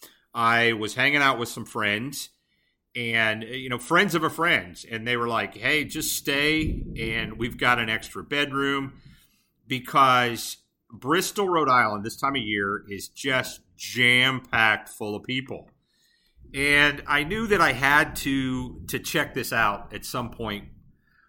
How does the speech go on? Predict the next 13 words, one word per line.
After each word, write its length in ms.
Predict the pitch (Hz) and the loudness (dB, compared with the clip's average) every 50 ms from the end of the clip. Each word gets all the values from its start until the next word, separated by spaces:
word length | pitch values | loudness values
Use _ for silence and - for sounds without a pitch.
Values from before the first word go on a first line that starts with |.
| _ _ _ | _ _ _
while 220 | - 107 117 117 117 | -4 0 0 2 4
I 100 | 113 104 | 2 2
lived 300 | 104 120 123 117 - - | 2 0 -2 -4 -8 -10
here. 320 | - 104 92 87 90 - _ _ _ _ _ _ _ _ _ _ _ _ _ _ _ _ _ - | -10 -10 -10 -10 -12 -14 _ _ _ _ _ _ _ _ _ _ _ _ _ _ _ _ _ -10
And 1120 | 131 127 127 131 131 127 127 123 123 123 - - - - - - - - - - - - - - | -6 -2 2 4 4 4 4 2 -2 -6 -10 -14 -14 -14 -10 -8 -8 -6 -8 -8 -10 -12 -12 -10
so 640 | - - - - 160 151 147 147 143 147 143 - - - - 135 127 - _ _ _ | -10 -6 0 2 4 4 4 4 2 -2 -4 -6 -10 -16 -20 -20 -20 -20 _ _ _
it's, 360 | - 147 143 139 - - - - _ _ _ | -8 -8 -8 -8 -8 -12 -14 -14 _ _ _
Bristol, 340 | - 156 196 190 - 208 185 | 2 2 2 2 2 0 2
Rhode 160 | 175 170 151 | 2 4 6
Island 440 | 147 135 127 123 123 123 123 120 - | 6 6 6 4 2 0 -4 -6 -6
is 380 | 120 123 120 120 120 113 - - _ | -4 -2 -2 -2 -4 -6 -8 -8 _
the 200 | 127 135 147 147 | -2 0 0 0
longest 920 | 147 135 131 139 147 156 160 156 165 165 165 156 - - - - - - | 0 -2 -2 0 0 0 0 0 0 -2 -2 -2 -6 -8 -12 -14 -16 -20